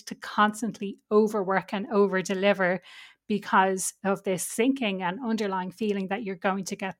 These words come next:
found out as a fraud. And so you put in all the hours, and you might even hide sometimes that you have been putting in all of these additional hours because you don't want people to realize that you've been putting <laughs> all this additional time in. So it's important, I suppose, to realize that. And,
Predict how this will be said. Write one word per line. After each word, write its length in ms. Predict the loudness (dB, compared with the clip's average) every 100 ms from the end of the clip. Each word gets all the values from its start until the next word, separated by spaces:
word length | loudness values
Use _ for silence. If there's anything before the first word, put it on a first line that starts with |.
| _ 0
found 300 | 2 2 -4
out 200 | -4 -4
as 120 | -6
a 60 |
fraud. 480 | -4 2 4 4 0 -10 -20 -20 -20 _
And 200 | 0 2
so 80 | 0
you 200 | 0 -4
put 260 | -4 -2 0
in 140 | 2
all 160 | 2 0
the 140 | 2
hours, 420 | 4 4 4 2
and 120 | 0 2
you 80 |
might 240 | 2 0 -2
even 220 | -4 -4
hide 580 | -2 4 4 6 2 0 -8
sometimes 600 | -4 -4 -2 -2 -2 -4
that 140 | -4
you 140 | -4 -6
have 340 | -2 0 0
been 140 | -2 -6
putting 320 | -4 -2 -2
in 180 | -2 -4
all 180 | -4
of 120 | -4 -6
these 200 | -8 -8
additional 440 | -8 -6 -4 -4
hours 320 | -2 -2 -4
because 300 | -8 -6 -6
you 60 | -2
don't 240 | -4 -2
want 200 | -4 -4
people 260 | -6 -8 -8
to 220 | -10 -10
realize 480 | -4 -2 -2 -2 -4
that 120 | -8
you've 200 | -12 -10
been 140 | -10 -4
putting 340 | -2 0 2
<laughs> 40 |
all 140 | 2 2
this 220 | 0 -6
additional 480 | -6 -4 -6 -8 -8
time 400 | -4 -2 0 -2
in. 260 | -2 -6 -10 -20 -20 -20 -20 -18
So 400 | 2 4 6 2 -6 _ _ _ _ _ -2
it's 160 | 0 0
important, 380 | 2 2 2
I 80 | 0
suppose, 260 | 0 -2 -2
to 100 | -2
realize 360 | -2 0 0
that. 240 | 2 2 4
And, 340 | 0 0 -2